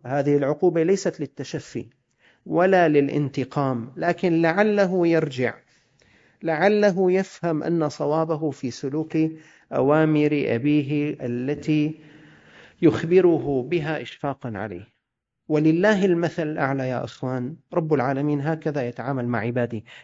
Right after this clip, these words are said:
هذه سنة الله تعالى في خلقه. "وما أرسلنا في قرية من نبي فكذبوا نبيهم إلا أخذنا أهلها بالبأساء والضراء لعلهم يضرعون"، لعلهم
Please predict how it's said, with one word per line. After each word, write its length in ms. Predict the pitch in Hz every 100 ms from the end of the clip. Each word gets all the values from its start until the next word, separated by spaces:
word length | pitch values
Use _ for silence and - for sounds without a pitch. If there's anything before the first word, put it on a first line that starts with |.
| -
هذه 440 | 185 190 180 170
سنة 380 | 160 202 185 170
الله 340 | 156 165 156 147
تعالى 380 | 139 151 151
في 160 | 131 131
خلقه. 480 | - 127 - 101 104 - - -
"وما 340 | 151 143 170 175
أرسلنا 460 | 160 - 180 170
في 180 | 160 160
قرية 360 | 147 170 170 160
من 300 | 160 151 151
نبي 460 | 147 143 135 113 98 110 _ _ _ _ _
فكذبوا 760 | - 151 208 185 175 190 180 170
نبيهم 840 | 151 185 185 180 190 202 208 240 _ -
إلا 380 | 196 175 139 135
أخذنا 480 | - 160 147 135
أهلها 400 | 151 147 131 127
بالبأساء 720 | 123 160 151 151 - 180 175 127
والضراء 680 | 123 120 120 - 113 - - _ - - _
لعلهم 800 | 175 170 165 220 196 156 120 127 120
يضرعون"، 680 | 117 117 113 - 104 107 92 - _ _ _ _ _ _ - _
لعلهم 720 | 175 180 226 214 196 202 185